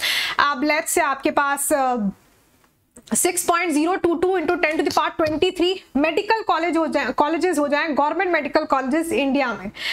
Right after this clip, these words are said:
पढ़ाई छोड़ दोगे तुम लोग, है ना, क्योंकि सबको ही government medical seat मिल जाएगा। है ना? India में अगर इतना medical colleges हो जाएं, तो seat खाली भी बच जाएंगी, definitely बची जाएंगी, इतना ज़्यादा अगर हो जाएगा तो,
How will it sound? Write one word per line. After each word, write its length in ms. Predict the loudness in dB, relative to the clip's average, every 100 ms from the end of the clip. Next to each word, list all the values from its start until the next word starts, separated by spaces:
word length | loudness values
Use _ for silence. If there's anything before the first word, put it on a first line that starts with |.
| -8 -6 -4
पढ़ाई 220 | -2 0
छोड़ 200 | 0 0
दोगे 220 | 0 0
तुम 220 | 0 0
लोग, 180 | 0 -2
है 320 | -4 -2 0
ना, 180 | 0 0
क्योंकि 300 | 0 0 0
सबको 300 | 0 -2 0
ही 240 | 0 0 0
government 420 | 0 0 0 0
medical 320 | 0 0 0
seat 220 | 0 0
मिल 160 | 0 0
जाएगा। 320 | 0 -2 -4 -8 -18 -20 -8 -2
है 80 | 0
ना? 60 | 0
India 360 | 0 0 0
में 100 | 0
अगर 180 | 0 0
इतना 240 | 0 0 0
medical 380 | 0 0 -2
colleges 460 | 0 0 0 0 0 0
हो 100 | 0
जाएं, 340 | 0 0 -2 -2 -8 -12 -2
तो 80 | 0
seat 240 | 2 0
खाली 240 | 0 0 2
भी 120 | 0
बच 180 | 0 -2
जाएंगी, 480 | -2 -2 -2 -4 -6 -2
definitely 500 | -2 0 0 0 0 0
बची 220 | 0 0
जाएंगी, 320 | 0 0 0
इतना 260 | -2 0 0
ज़्यादा 280 | 2 0 0
अगर 180 | 2 2
हो 120 | 2
जाएगा 320 | 0 0 -2
तो, 160 | -2